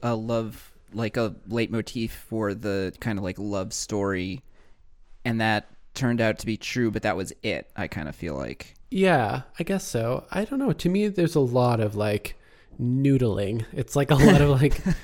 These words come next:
Speaker 1: <laughs>
Speaker 2: guitar noodling all the time.
Speaker 1: Okay, yeah.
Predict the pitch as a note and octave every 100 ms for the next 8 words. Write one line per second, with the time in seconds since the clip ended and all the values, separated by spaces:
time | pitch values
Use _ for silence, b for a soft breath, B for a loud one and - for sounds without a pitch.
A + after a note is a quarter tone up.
0 | D3+ - - - - C3 B2+ A#2 A#2 A2+
1 | A2+ A2 G#2+ G2+ G#2 G#2 G2+ G2 - A3+
2 | A2 G#2+ C3 E2